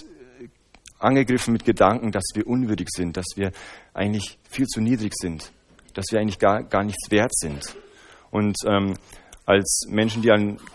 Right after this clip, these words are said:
an Christus glauben, wollen wir alle Theorien und alle Weltanschauungen, die den Menschen seine Würde absprechen,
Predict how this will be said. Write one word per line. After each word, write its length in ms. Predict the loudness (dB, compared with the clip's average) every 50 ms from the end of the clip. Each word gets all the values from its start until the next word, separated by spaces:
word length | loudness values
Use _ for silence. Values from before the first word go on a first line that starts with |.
| -20 -14
an 240 | -8 -4 -2 -2 -2
Christus 400 | 0 -2 -2 -2 -2 -4 -4 -2
glauben, 400 | 0 2 4 4 4 2 0 -6 -8 -16 -20 -20 -20 _ -6
wollen 260 | 2 4 4 6 6
wir 160 | 6 4 6
alle 440 | 8 6 8 8 6 4 4 2 -2
Theorien 480 | -4 0 2 2 2 2 2 0 2 2
und 160 | 2 2 4
alle 360 | 4 4 6 6 6 4 2 0 -8 -20 -20 _ _ -18 -4 4
Weltanschauungen, 800 | 6 6 8 8 6 4 4 4 4 4 4 4 4 2 2 0
die 260 | 0 0 2 0 0 -2 -8 -20 -10 -4
den 160 | -2 0 2
Menschen 440 | 4 4 4 4 2 -2 -2 -2 2
seine 300 | 4 2 2 2 2 2
Würde 220 | 2 4 4 6
absprechen, 680 | 4 4 2 0 -4 2 2 2 2 2 -2 -6 -6 -8